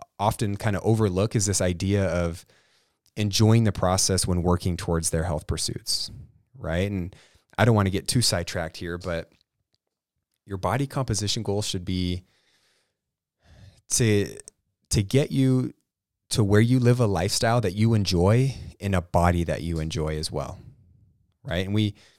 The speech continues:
we forget that those things are often at odds with one another.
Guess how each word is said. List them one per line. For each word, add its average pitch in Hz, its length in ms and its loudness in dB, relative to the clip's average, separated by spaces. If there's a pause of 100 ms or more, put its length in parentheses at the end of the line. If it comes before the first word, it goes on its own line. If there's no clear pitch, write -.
(520)
we 113 140 0
forget 110 460 0
that 95 140 -2
those 101 260 0
things 98 260 -4
are - 100 -4
often 95 320 -2
at 85 220 -2
odds 92 180 -2
with 85 180 -2
one 85 180 -2
another. 78 440 -6